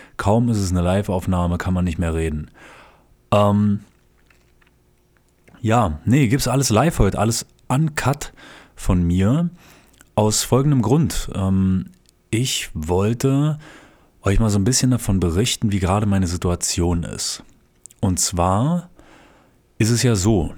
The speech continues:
die Episoden, die ihr von mir bisher bekommen habt, die haben ja so ein bisschen geschildert, was in der Vergangenheit liegt. Das heißt, das, was ihr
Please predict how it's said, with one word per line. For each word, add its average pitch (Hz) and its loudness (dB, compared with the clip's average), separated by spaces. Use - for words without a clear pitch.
die - -4
Episoden, 127 0
die 123 2
ihr 110 0
von 92 0
mir 98 2
bisher 98 -2
bekommen 143 0
habt, - -4
die 90 2
haben 123 2
ja 143 2
so 107 0
ein 92 0
bisschen 120 0
geschildert, 120 0
was 104 -4
in 101 0
der 95 0
Vergangenheit 87 0
liegt. 78 -8
Das 78 -4
heißt, 104 -2
das, 123 0
was 131 -2
ihr 107 0